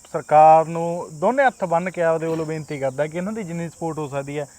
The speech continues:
ਉਹ ਸਪੋਰਟ ਕੀਤੀ ਜਾਵੇ, ਕਿਉਂਕਿ ਜੇ ਇਹੋ ਜਿਹੇ ਬੰਦੇ ਘਰੇ ਬਹਿ ਗਏ, ਤਾਂ ਫਿਰ ਇਹਨਾਂ ਨੂੰ ਦੇਖ ਕੇ ਹੋਰ ਵੀ ਬਹੁਤ ਟੁੱਟਣਗੇ। ਪਰ ਜੇ ਇਹ ਬੰਦੇ ਅੱਗੇ ਵੱਧਦੇ, ਇਹਨਾਂ ਦੀ ਸਪੋਰਟ ਕੀਤੀ ਜਾਂਦੀ, ਤੇ ਇਹਨਾਂ ਨੂੰ ਵੇਖ ਕੇ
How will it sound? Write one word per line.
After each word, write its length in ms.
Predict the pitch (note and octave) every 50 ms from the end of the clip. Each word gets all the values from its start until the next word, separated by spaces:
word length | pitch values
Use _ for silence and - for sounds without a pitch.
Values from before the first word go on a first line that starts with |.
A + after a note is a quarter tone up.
| - - _ _ -
ਉਹ 120 | G#3+ A#3
ਸਪੋਰਟ 300 | G#3 G3+ G3+ G3+ G3+ F#3
ਕੀਤੀ 260 | F3 F#3+ - - A3
ਜਾਵੇ, 220 | G3+ F#3+ F#3 F#3+ G3
ਕਿਉਂਕਿ 260 | - G3+ F#3+ G3+ A3
ਜੇ 280 | F3+ E3+ F#3+ G3+ G3+ F#3
ਇਹੋ 140 | F3+ F#3+
ਜਿਹੇ 120 | G3 G3+ G3+
ਬੰਦੇ 340 | F3+ F3+ F3 F3 F3+ F#3 F#3
ਘਰੇ 360 | - - - A#3 G#3+ G#3 G3+
ਬਹਿ 200 | F#3 G3 G#3 G#3+
ਗਏ, 180 | G#3+ G3+ - - -
ਤਾਂ 100 | - G#3+
ਫਿਰ 100 | F#3 G#3
ਇਹਨਾਂ 180 | G#3 G#3+ G#3+ A#3
ਨੂੰ 80 | A3+ G#3+
ਦੇਖ 180 | G#3 G3+ G3+
ਕੇ 100 | - -
ਹੋਰ 240 | G3+ D#3 D#3+ D#3 C#3+
ਵੀ 100 | D3 F3
ਬਹੁਤ 220 | D#3 D3 D3+ D#3 D3+
ਟੁੱਟਣਗੇ। 440 | - B2+ - - D#3 D3 C3 B2 A#2+ - -
ਪਰ 140 | - F#3+ G3+
ਜੇ 400 | F3 E3 G3+ A3 G#3 F#3+ G#3 A#3+
ਇਹ 60 | C#4
ਬੰਦੇ 320 | A3 A3 A#3 G#3+ G3 G#3+
ਅੱਗੇ 220 | G#3+ F#3 E3+ G3+ G#3+
ਵੱਧਦੇ, 280 | G3 F3 F#3 F3+ F#3+
ਇਹਨਾਂ 140 | G#3 G3+ G#3+
ਦੀ 60 | G#3+
ਸਪੋਰਟ 280 | G3+ - - G3 F#3+ F3
ਕੀਤੀ 240 | E3 F#3 F3+ - G3+
ਜਾਂਦੀ, 180 | F#3+ F#3 F#3+
ਤੇ 100 | G3+ G#3
ਇਹਨਾਂ 140 | A3 A3 A#3+
ਨੂੰ 80 | A#3 A#3
ਵੇਖ 200 | G#3+ G3+ G3+ -
ਕੇ 180 | - A3 G#3+